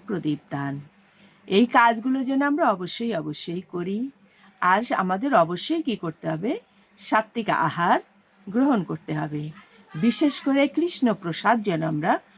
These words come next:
গ্রহণ করি, আমরা যেন ভগবানের প্রসাদ গ্রহণ করি। আর যে চারটা সবজি, যেমন সিম, বেগুন, বরবটি, পটল,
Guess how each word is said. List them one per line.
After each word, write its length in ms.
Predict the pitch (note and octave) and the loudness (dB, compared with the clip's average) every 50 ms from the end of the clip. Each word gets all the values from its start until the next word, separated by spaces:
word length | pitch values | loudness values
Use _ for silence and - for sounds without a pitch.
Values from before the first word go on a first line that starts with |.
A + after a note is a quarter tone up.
| _ _ _ | _ _ _
গ্রহণ 320 | F3+ G#3 C4+ C#4+ B3 G3+ D#3+ | 0 2 4 4 4 4 2
করি, 220 | - F3 E3+ F3 | 0 -2 0 2
আমরা 220 | E3+ F3 F#3+ G#3+ A3+ | 2 2 2 0 -2
যেন 220 | B3+ C4+ C#4+ C#4+ | 0 0 2 0
ভগবানের 600 | G#3+ F#3+ F3+ F3 F3+ G#3 A3+ C4 C4 C#4 D4 C#4 | 0 0 -2 -2 -2 0 0 2 2 2 2 0
প্রসাদ 480 | - - G#3 G3 - A3+ A#3+ C#4 E4 D#4+ - _ _ - - - _ _ F3 | -2 -4 -8 -6 0 2 4 4 4 2 -2 _ _ -20 -20 -20 _ _ -10
গ্রহণ 380 | D#3 G3 A#3 C4 D4+ B3 F#3+ | -2 0 2 4 4 4 2
করি। 340 | D#3 - E3+ E3+ G3 C4 F#4+ B4 - - _ _ _ _ _ - | 0 -2 -4 -2 0 0 0 -2 -4 -12 _ _ _ _ _ 0
আর 260 | E3 E3+ E3+ E3+ E3+ | 4 4 4 4 4
যে 200 | D#3+ F#3+ G3+ G3+ | 0 -2 -4 -4
চারটা 440 | G3 - F#3 D#3+ D#3+ - - F#3 F3+ | -2 -2 -2 -2 -2 -4 -6 -8 -8
সবজি, 540 | - - B3+ C4 A#3 A3 B3 C4 C#4+ E4+ G#4+ - - _ _ _ _ _ _ _ - | -4 -4 -4 -4 -2 0 0 2 2 2 0 -4 -10 _ _ _ _ _ _ _ -10
যেমন 600 | E3+ D#3+ F3+ G3+ F#3 F#3+ F#3+ F#3 F3+ F3 F3+ F3+ - | -8 -2 2 2 4 4 2 0 0 -2 -4 -4 -6
সিম, 640 | - - - C#4+ C4+ B3+ A3+ G3+ F#3+ G3+ A#3+ B3+ B3 - F3 | -8 -4 0 2 2 4 4 2 2 2 0 -2 -4 -6 -2
বেগুন, 540 | D3+ F#3+ F3 E3 D#3+ F3+ F#3+ F3+ E3 E3 E3 | 0 2 2 2 0 -2 -2 -2 -2 -4 -2
বরবটি, 640 | - D#3 D3+ D#3 D3 C#3 D#3+ E3 D#3+ - G3+ F3+ D#3 D3+ - | -2 -2 -2 -2 -2 -4 -6 -6 -4 -4 -2 -2 -2 -2 0
পটল, 560 | F3 D#3+ D3+ D3 - F#3+ F#3+ F3+ D#3+ F3 G#3 | -2 -2 -2 -2 -4 -4 -4 -2 -2 -4 -6